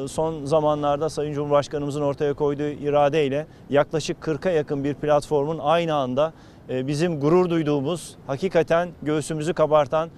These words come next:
çalışmalarıyla, e, yüzümüzü ağırtan hem devlet tersanelerimiz hem, e, özel tersanelerimizde ortaya çıkartılan uçak gemisinden insansız,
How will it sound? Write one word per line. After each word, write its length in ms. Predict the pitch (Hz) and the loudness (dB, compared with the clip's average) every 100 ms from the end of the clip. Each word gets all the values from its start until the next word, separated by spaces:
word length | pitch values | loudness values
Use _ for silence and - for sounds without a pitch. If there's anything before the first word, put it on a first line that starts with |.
| - | -8
çalışmalarıyla, 920 | 156 151 151 160 156 156 170 160 165 - - - - | -2 -2 0 0 2 2 2 0 0 -4 -18 -14 -6
e, 80 | |
yüzümüzü 460 | 135 151 160 165 165 | -4 -2 0 0 2
ağırtan 580 | 160 156 156 151 165 175 - - - | 4 4 2 0 -2 -4 -12 -20 -16
hem 260 | 127 151 185 156 - - 135 | 0 2 2 0 -10 -4 0
devlet 340 | 147 151 156 | 2 0 2
tersanelerimiz 1080 | 156 156 160 147 147 143 143 139 147 151 - | 2 2 0 0 0 0 0 0 -2 -6 -2
hem, 200 | 156 185 | 2 2
e, 580 | 170 - - - - - | 0 -12 -20 -20 -12 -6
özel 460 | 135 147 143 185 | 2 4 6 4
tersanelerimizde 1080 | 170 156 147 156 143 143 135 139 135 143 190 180 - - | 4 2 2 0 0 0 -2 -2 -2 0 0 -2 -10 -2
ortaya 400 | 147 151 165 160 | 0 2 -2 -2
çıkartılan 640 | - 156 147 147 156 180 - - | 0 2 2 2 2 0 -6 -12
uçak 340 | 147 - 170 - | -6 -2 -2 -2
gemisinden 540 | 151 147 151 156 175 | -4 -2 -2 0 0
insansız, 760 | 151 147 151 151 156 190 - | -2 -2 0 0 0 -2 -2